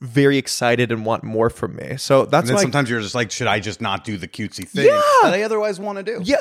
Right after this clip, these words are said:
Speaker 1: which is, I have some
Speaker 2: Or do I have
Speaker 1: guy
Speaker 2: to do it with all this apology, like, wrapped around it?
Speaker 1: It's, I have some guy friends who have literally told me, "Do not fucking do cutesy things until you like them,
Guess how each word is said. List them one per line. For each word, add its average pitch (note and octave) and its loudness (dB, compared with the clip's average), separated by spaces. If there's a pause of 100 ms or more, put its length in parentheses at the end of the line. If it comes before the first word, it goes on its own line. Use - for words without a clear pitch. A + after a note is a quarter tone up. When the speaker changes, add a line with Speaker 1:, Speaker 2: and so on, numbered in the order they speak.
Speaker 1:
which A3+ 0
is, G3 -6
I G3 0
have D#4 -2
some - -4
Speaker 2:
Or D3+ 2
do F3 0
I F3+ 4
have B3 2
Speaker 1:
guy F3+ 0
Speaker 2:
to C#3 -6
do D#3+ 4
it E3 2
with C#3 -2
all C3+ 2
this B2+ -6
apology, A#2+ -2
like, G#2 -2
wrapped G2+ -2
around G2+ -4
it? - -2
Speaker 1:
It's, G#3 -2
I E3+ 6
have A#3 4
some D4 -4
guy C3 2
friends E3 -2
who E3 2
have C3 2
literally F#3+ -2
told C#3+ -4
me, D#3 -2 (200)
"Do E3 2
not F3 4
fucking F3 0
do D#3 0
cutesy C#3+ -2
things C3 -2
until B2+ -4
you A2+ -2
like F#2 -4
them, G2+ -6